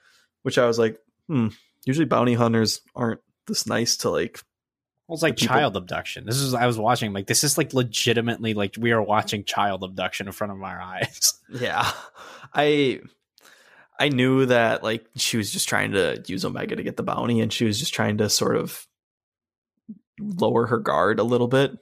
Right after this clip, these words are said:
Speaker 1: which she had already done fairly well. But then
Speaker 2: Mm-hmm.
Speaker 1: Hunter finally realizes Omega is gone. I need to find her.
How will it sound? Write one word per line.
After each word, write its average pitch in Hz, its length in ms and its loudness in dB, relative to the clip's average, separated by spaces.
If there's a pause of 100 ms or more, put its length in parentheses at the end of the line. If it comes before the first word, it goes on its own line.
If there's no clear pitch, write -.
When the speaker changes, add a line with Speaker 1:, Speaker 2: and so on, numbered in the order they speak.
(160)
Speaker 1:
which 123 140 2
she 127 180 4
had 117 360 2
already 123 240 2
done 98 220 0
fairly 80 300 -2
well. 52 180 -2
But 127 160 -6
then 82 320 0
Speaker 2:
Mm-hmm. - 360 -12
Speaker 1:
Hunter 110 380 0
finally 107 480 0 (500)
realizes 113 720 2
Omega - 380 -4
is - 100 -6
gone. - 320 -6
I - 60 -4
need - 200 -6
to - 80 -12
find - 360 -4
her. - 240 -10